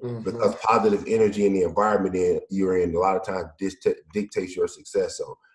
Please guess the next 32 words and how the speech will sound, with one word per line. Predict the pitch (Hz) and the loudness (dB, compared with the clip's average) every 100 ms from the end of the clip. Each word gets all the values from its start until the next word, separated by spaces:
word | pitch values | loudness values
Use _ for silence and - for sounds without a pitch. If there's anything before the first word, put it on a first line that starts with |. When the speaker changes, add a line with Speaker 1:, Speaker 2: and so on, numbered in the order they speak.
| _ _ _ | _ _ _
Speaker 2:
uh, | 92 | -4
out, | 98 120 | 2 4
uh, | 110 104 101 | 4 2 0
shout | - 117 | 2 2
out | 117 113 | 4 2
to | |
Out, | 107 107 - | 2 2 2
Out | 110 110 | 2 4
of | |
the | 107 | 4
Box | 107 107 107 | 4 2 2
Realty. | 113 110 110 107 104 - _ _ - | 2 2 2 -2 -4 -10 _ _ -2
Uh, | 101 95 90 | 0 2 2
for | - 101 | 2 4
me, | 107 135 135 131 - | 6 6 6 4 4
uh, | 104 98 92 87 - 95 | 2 2 0 -4 -8 0
my | 107 120 135 | 4 6 6
company | 135 151 139 135 127 120 | 4 2 2 2 4 4
is | 107 | 4
called | - 113 104 - | 2 0 0 -2
Athletes | 110 120 131 113 113 - | -4 -4 -2 -2 -2 -2
for | - 110 107 | 2 4 4
Computer | 98 - 110 92 | -2 -2 -2 -2
Science. | - 95 76 - - - _ _ _ - | -4 -4 -6 -12 -16 -18 _ _ _ -4
And | 101 92 | 0 0
again, | 90 107 101 | 2 4 6
we | 120 | 4
teach | 120 127 - | 4 4 4
computer | 104 - 131 127 | 2 2 4 4
science | 120 117 113 104 | 4 4 4 2
fundamentals | 117 110 104 110 110 104 - | 2 4 4 6 4 4 2
to | 92 | -2